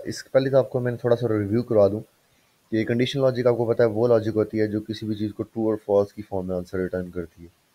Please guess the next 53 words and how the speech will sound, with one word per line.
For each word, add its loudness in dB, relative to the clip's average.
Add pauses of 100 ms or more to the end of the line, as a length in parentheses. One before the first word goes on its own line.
(500)
कि -6
इस -8
तरह 2
की -4
condition -2
होगी 0
तो -4
true -6
होगा, 4
इस -2
तरह 2
की -4
condition -6
होगी -6
तो -12 (140)
false -4
होगा, -14
ठीक -12
है। -20
तीन -2
categories 4
हैं। 0
सबसे -4
पहले 2
तो -4
हमारे 0
पास -2 (680)
तीन -4
controls 2
हैं, -2
sequence -8
कंट्रोल -2
है, 0
selection -8
control -2
है 0
और -2 (760)
loop -2
control, 0
या 2
जिसे -6
हम -6
लोग -8
कहते -6
हैं -4 (1500)
repetition -4
कह 2
सकते -8
हो, 0
loop -4
कह 0
सकते -10
हो। -4